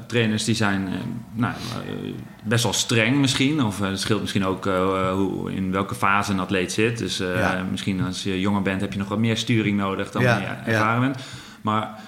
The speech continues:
Speaker 1: sommige atleten, en zeker in, eh, het lopen, zijn soms misschien wat overfocust. Eh, ik herinner me jezelf, eh, ik
Speaker 2: Ja.
Speaker 1: herinner me jou, eh, juist als degene die, eh, het, het ontspannen of het zo af en
Speaker 2: Ja.
Speaker 1: toe eens een wijntje.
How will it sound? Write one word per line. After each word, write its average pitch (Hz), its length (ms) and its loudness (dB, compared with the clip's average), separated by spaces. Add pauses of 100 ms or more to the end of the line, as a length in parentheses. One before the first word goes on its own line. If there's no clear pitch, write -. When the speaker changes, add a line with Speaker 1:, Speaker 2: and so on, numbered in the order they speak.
Speaker 1:
sommige 127 320 0
atleten, 107 560 2
en 113 140 2
zeker 104 360 0
in, 95 180 0
eh, 92 220 0
het 92 120 -4
lopen, 101 280 0
zijn 98 140 -2
soms 98 260 -2
misschien 101 260 0
wat 92 220 -4 (100)
overfocust. 127 1300 0 (460)
Eh, 107 360 0 (100)
ik 117 180 -2
herinner 101 300 2
me 95 120 0
jezelf, 107 540 2
eh, 98 500 -6
ik 95 80 -4
Speaker 2:
Ja. 123 100 2
Speaker 1:
herinner 107 280 2
me 101 140 0
jou, 107 340 4
eh, 95 140 -4 (220)
juist 107 400 0
als 98 160 -4
degene 101 340 0
die, 101 320 4
eh, 95 360 -2
het, 101 100 -4 (140)
het - 240 -12
ontspannen 120 640 2
of 104 140 -2
het 110 120 -2
zo 110 200 2
af - 200 -2
en 151 60 6
Speaker 2:
Ja. 151 100 4
Speaker 1:
toe 123 100 0
eens 117 100 2
een 107 120 4
wijntje. 127 600 4